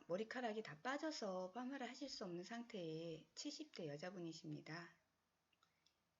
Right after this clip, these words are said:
오 개월 관리하신 다음에 이렇게 모발이 두꺼워졌어요. 팔 개월, 십 개월 관리하신 후에는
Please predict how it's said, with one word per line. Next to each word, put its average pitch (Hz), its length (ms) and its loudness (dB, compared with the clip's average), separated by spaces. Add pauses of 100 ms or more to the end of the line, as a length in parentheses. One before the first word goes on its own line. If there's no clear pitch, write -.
오 202 60 -6
개월 233 220 8
관리하신 202 500 6
다음에 156 300 6
이렇게 156 220 0
모발이 156 440 -2
두꺼워졌어요. 165 1000 -2 (680)
팔 359 240 4
개월, 285 460 6
십 - 260 0
개월 285 240 10
관리하신 170 580 4
후에는 240 580 4